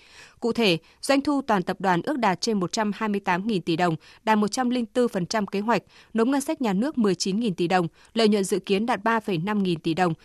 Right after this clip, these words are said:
đạt một trăm mười sáu phần trăm so với kế hoạch năm và bằng một trăm mười ba phần trăm so với cùng kỳ năm hai nghìn không trăm hai mươi. Tập đoàn Than khoáng sản đã khai thác trên bốn mươi triệu tấn than, tăng bảy phần trăm so với năm hai nghìn không trăm hai mươi, tiêu thụ gần bốn mươi lăm triệu tấn,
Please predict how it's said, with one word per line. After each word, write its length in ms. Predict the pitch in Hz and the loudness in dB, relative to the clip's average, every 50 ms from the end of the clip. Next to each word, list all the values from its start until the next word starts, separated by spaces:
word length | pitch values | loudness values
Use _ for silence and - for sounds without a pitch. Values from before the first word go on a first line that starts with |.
| - - - | -14 -8 -4
đạt 140 | 214 214 208 | -2 0 0
một 140 | 202 202 196 | 0 0 0
trăm 200 | - 269 247 233 | 0 0 0 0
mười 120 | 214 185 | 0 0
sáu 200 | - - 214 196 | -2 -2 -2 -2
phần 180 | - 247 214 170 | -2 -2 -4 -2
trăm 220 | - 220 208 196 | -2 -2 -2 -2
so 160 | - - 196 | -2 -4 -4
với 120 | 180 190 190 | -4 -4 -4
kế 120 | 190 185 | -4 -4
hoạch 260 | 208 226 226 - - | -4 -4 -4 -4 -4
năm 200 | 196 202 196 185 - - _ _ _ | -2 -2 -2 -2 -4 -8 _ _ _
và 120 | - 208 196 | 0 0 2
bằng 200 | 190 196 190 185 | 2 2 0 0
một 140 | 196 190 - | -2 -2 -2
trăm 180 | 247 240 220 | -2 -2 0
mười 100 | 214 196 | -2 -2
ba 180 | 175 208 220 220 | 0 0 0 0
phần 180 | - 196 165 | 0 -2 -4
trăm 220 | 165 - 214 202 196 | -2 -2 -2 -2 -2
so 180 | - - 202 | -2 -4 -4
với 120 | 180 180 180 | -4 -4 -4
cùng 180 | - 226 190 | -2 -2 -4
kỳ 220 | - - 190 180 165 | -2 0 0 0 0
năm 140 | 165 185 180 | 0 -2 -4
hai 100 | 196 190 | -2 -2
nghìn 140 | 175 160 | -2 -2
không 180 | 160 - 196 185 | -2 -4 -6 -4
trăm 160 | - 202 185 | -4 -4 -4
hai 120 | 185 190 185 | -2 0 0
mươi. 240 | 185 190 196 185 - _ _ _ _ _ _ _ _ _ _ _ _ - | 2 2 2 2 0 _ _ _ _ _ _ _ _ _ _ _ _ -6
Tập 100 | 240 220 | -4 0
đoàn 220 | 214 226 220 214 | 2 2 2 2
Than 200 | 214 - 262 254 | 0 -4 -4 -2
khoáng 160 | - 220 240 254 | -2 -2 -2 -2
sản 380 | - - 247 208 165 160 160 | 0 0 0 2 0 0 0
đã 160 | 165 170 214 | -2 -2 -2
khai 160 | 220 - 247 226 | -2 -4 -6 -6
thác 240 | - 262 320 330 | -4 -6 -6 -4
trên 200 | - - 240 214 | -2 -2 -2 0
bốn 180 | 190 185 185 202 | 0 0 0 0
mươi 120 | 233 233 | 0 -2
triệu 160 | - - 202 196 | -2 -4 -4 -4
tấn 160 | - 185 202 | -4 -4 -4
than, 240 | - 247 247 226 208 - - - - - - | -2 0 0 0 -2 -4 -10 -20 -18 -6 -2
tăng 160 | 269 269 254 | 0 0 0
bảy 120 | 233 180 | 0 -2
phần 140 | - 185 175 | -2 -4 -4
trăm 240 | - - 247 240 220 | -4 -2 -2 -4 -4
so 180 | - - 226 | -4 -4 -4
với 140 | 208 196 190 | -2 -2 -2
năm 160 | 208 240 233 | -4 -4 -4
hai 120 | 202 214 208 | -4 -4 -2
nghìn 160 | 202 180 165 | -2 -2 -2
không 180 | - - 202 196 | -4 -6 -6 -6
trăm 140 | - 202 | -6 -4
hai 140 | 190 202 202 | -4 -2 0
mươi, 240 | 196 202 208 190 185 - _ - - - - - | 2 2 2 2 2 -2 _ -20 -20 -20 -8 -4
tiêu 120 | 277 285 | -4 -2
thụ 240 | 277 277 269 170 170 | 0 0 0 0 0
gần 220 | - 202 180 185 | 0 -2 -2 0
bốn 140 | 175 180 208 | 0 0 0
mươi 80 | 247 247 | 0 0
lăm 160 | 240 208 208 | 0 -2 -2
triệu 160 | - - 180 | -2 -4 -4
tấn, 280 | - - 180 175 220 | -2 0 0 0 0